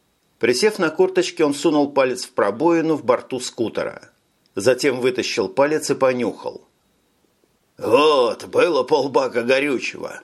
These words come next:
а теперь там только вода». Квасневский не поленился проверить второй борт и сообщил. «Здесь порядок». «Сколько всего-то дырок?» спросил Ранкер.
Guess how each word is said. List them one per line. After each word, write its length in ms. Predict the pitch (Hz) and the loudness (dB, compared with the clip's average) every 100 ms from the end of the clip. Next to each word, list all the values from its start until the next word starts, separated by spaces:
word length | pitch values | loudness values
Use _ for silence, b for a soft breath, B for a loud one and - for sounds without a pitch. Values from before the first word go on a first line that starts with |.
| _ | _
а 120 | - | -8
теперь 340 | 95 123 139 120 | -6 -2 0 0
там 200 | 139 127 | -2 0
только 320 | 127 107 120 | -2 0 2
вода». 520 | 127 131 127 80 - - _ _ _ _ _ _ _ _ _ _ _ - | 4 2 0 -4 -8 -18 _ _ _ _ _ _ _ _ _ _ _ 0
Квасневский 720 | 117 120 - 156 170 - 190 | 2 4 2 0 0 -2 -2
не 100 | 202 | 0
поленился 600 | 208 208 180 143 139 160 | 0 2 2 2 0 0
проверить 500 | 170 165 127 127 123 | 0 0 0 -2 -2
второй 420 | - 151 113 98 | -2 0 0 -2
борт 380 | 95 101 - 110 | -2 -4 -4 -8
и 60 | |
сообщил. 800 | - 135 127 - - 95 82 - - _ _ _ _ _ _ _ _ _ _ _ - | -2 0 0 -4 -6 -4 -6 -10 -20 _ _ _ _ _ _ _ _ _ _ _ -20
«Здесь 440 | - 104 135 147 | -8 0 0 0
порядок». 800 | - 135 147 135 113 95 - - - _ _ _ _ _ _ _ _ _ _ _ _ | 0 0 2 0 0 -6 -12 -18 -20 _ _ _ _ _ _ _ _ _ _ _ _
«Сколько 500 | - - 117 131 131 | -8 2 2 4 0
всего-то 540 | 120 151 139 151 143 127 | 0 0 2 2 0 0
дырок?» 580 | 127 123 - - - _ _ _ _ _ - | 2 2 0 -10 -20 _ _ _ _ _ -16
спросил 640 | - - 127 113 127 110 | -6 -2 -2 -2 -2 0
Ранкер. 440 | 113 85 - 80 | -2 -4 -12 -20